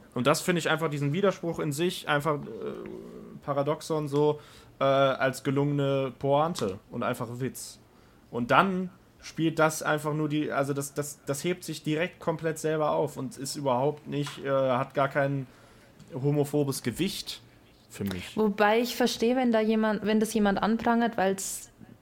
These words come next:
Speaker 2: äh, mit dem Hintergrund, dass es auch das reproduziert. Also dadurch, dass du's rappst, ist es
Speaker 1: Mhm.
Speaker 2: im Gedächtnis von Leuten und ist es ein Begriff, der, äh, einfach als
Speaker 1: Ja.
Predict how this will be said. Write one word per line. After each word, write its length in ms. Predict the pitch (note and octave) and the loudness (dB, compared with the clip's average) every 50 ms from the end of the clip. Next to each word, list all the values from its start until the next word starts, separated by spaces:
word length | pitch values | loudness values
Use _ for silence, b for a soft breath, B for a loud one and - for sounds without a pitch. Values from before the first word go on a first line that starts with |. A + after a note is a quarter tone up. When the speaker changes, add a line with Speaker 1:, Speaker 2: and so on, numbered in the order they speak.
| - | -10
Speaker 2:
äh, 160 | - - G#3 G#3 | -4 0 2 4
mit 220 | G#3 G#3 G#3+ G#3 | 4 2 2 2
dem 180 | G#3 F#3+ F#3+ F#3 | 4 4 4 4
Hintergrund, 460 | F#3+ A3+ A3+ A3+ G#3 G#3 G#3+ G#3 G#3 G#3 | 4 4 2 2 2 2 0 0 0 0
dass 100 | G3 G3 | -2 -4
es 380 | G3 - - - - - - - - - - - - - _ - - | -4 -6 -8 -12 -16 -18 -18 -20 -20 -20 -20 -20 -20 -20 _ -16 -4
auch 260 | - F3+ G3 G#3 G#3 | 2 2 4 4 2
das 300 | - - G3+ F#3+ - - | 0 0 -2 0 2 2
reproduziert. 720 | G3 G3+ G3+ - - G3+ F#3 F#3+ F#3+ - - - A3+ G#3 - | 2 2 2 2 2 2 4 2 0 0 0 2 2 2 2
Also 180 | - F#3 F3+ F#3 | 2 0 0 2
dadurch, 380 | F#3+ G3 G3 G#3 A3+ A3+ G#3+ | 2 2 4 4 4 2 4
dass 220 | A3 - G3+ G3+ - | 2 2 0 2 0
du's 240 | F#3+ F3+ E3+ - - | -2 -2 -2 -2 0
rappst, 480 | F#3 G#3 A#3 A#3+ - - - - B B B B B B | 2 2 2 0 -2 -8 -10 -12 B B B B B B
ist 180 | B - A3+ G#3+ | B 2 2 2
es 120 | A3 G#3 | 2 0
Speaker 1:
Mhm. 60 | G#3+ G3 | 2 2
Speaker 2:
im 140 | G3+ G3 | 2 2
Gedächtnis 560 | F#3+ F#3+ F3+ G3+ A3+ A#3 A#3 - A3+ A3+ A3+ - | 2 2 2 2 2 0 2 2 2 2 2 0
von 200 | - G#3+ G3+ G#3 | 2 2 4 4
Leuten 340 | G3+ G3 G3 G3+ G3+ - | 4 4 4 2 2 2
und 140 | G#3+ G3 G3 | 0 2 2
ist 160 | - G#3 G3 | 0 0 0
es 100 | G#3 G3 | 0 2
ein 140 | - G3+ F#3+ | 2 2 2
Begriff, 500 | - F#3 E3+ F#3 G3 A3 A3+ A3+ A3+ - - | 2 0 0 2 2 2 2 2 -2 -4 -2
der, 420 | G3 F#3 F3 F3+ F3 F3 F#3+ F#3+ B B B B B B B B B B B - - - _ | 0 2 4 4 2 2 0 -4 B B B B B B B B B B B -20 -20 -18 _
äh, 360 | - - G#3 G3+ F3+ - - - - - F#3+ - - - | -6 -2 0 0 0 0 -2 -4 -6 -12 -14 -14 -8 -4
einfach 340 | G3 G#3 G3+ G3+ - G3 - - - - - - _ - - | -2 -2 -2 -2 -4 -6 -6 -8 -16 -20 -20 -20 _ -2 0
als 240 | F#3 F#3 - A2 | 0 0 0 0
Speaker 1:
Ja. 520 | G#2+ G#2+ G#2+ G#2+ G#2+ G#2+ G#2+ A2 A2 A2 | 0 2 2 2 2 2 2 0 0 -2